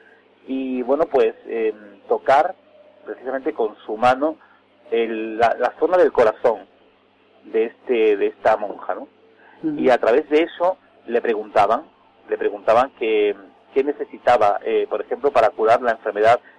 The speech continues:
Speaker 1: de María Gil, que viene a preguntarme que su marido está enfermo y me trae para ello unos pantalones del marido o una camisa del marido. Y ahí me ves a esta, a esta religiosa con la mano en el pecho de la muerta,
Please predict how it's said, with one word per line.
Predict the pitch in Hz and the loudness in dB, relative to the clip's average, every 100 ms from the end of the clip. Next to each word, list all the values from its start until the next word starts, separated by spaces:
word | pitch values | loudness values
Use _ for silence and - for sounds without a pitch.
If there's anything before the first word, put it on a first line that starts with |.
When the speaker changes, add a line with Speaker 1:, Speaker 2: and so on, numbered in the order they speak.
| - - | -20 -2
Speaker 1:
de | 113 104 | 0 0
María | 101 101 117 113 - | -2 -4 -2 -4 -4
Gil, | 135 151 | -8 -8
que | - | -6
viene | 104 117 | -6 -4
a | 117 | -2
preguntarme | 110 104 120 117 123 135 - _ _ | -4 -2 0 0 0 -8 -8 _ _
que | 110 | -10
su | - | -6
marido | 107 107 123 | -4 -2 -2
está | 120 - | 0 0
enfermo | 110 - 120 131 147 | 0 0 -2 0 -2
y | 131 | -2
me | 107 | -4
trae | - 107 | 0 0
para | 113 101 101 | 2 2 2
ello | 120 139 143 - - - | 0 0 0 -2 -20 -12
unos | 123 117 | -8 -6
pantalones | - - - 104 113 101 | -4 -2 0 0 0 -4
del | 98 | -6
marido | 95 113 139 156 156 | -6 -8 0 2 2
o | 98 | -2
una | 113 110 | -2 -2
camisa | - 101 110 - | -2 -6 -6 -4
del | 101 95 | -4 -4
marido. | 95 110 131 160 - _ _ _ _ _ - | -6 -6 -2 -2 -4 _ _ _ _ _ -2
Y | 110 | 0
ahí | 113 | 0
me | 123 | 2
ves | 135 147 - | 0 0 -4
a | 107 101 | 0 0
esta, | 107 - 110 101 92 - | 0 2 4 6 4 0
a | |
esta | 101 - 113 | -6 -4 -4
religiosa | 113 - 135 - 160 - - _ - | -4 -4 -4 0 -2 -2 -18 _ -4
con | 104 101 | -2 0
la | 98 | -2
mano | 120 107 | -2 -4
en | 98 | -8
el | 90 | -8
pecho | 127 - 107 | -8 -6 -2
de | |
la | 98 | -2
muerta, | 98 113 147 147 - 135 | -2 0 2 0 0 -2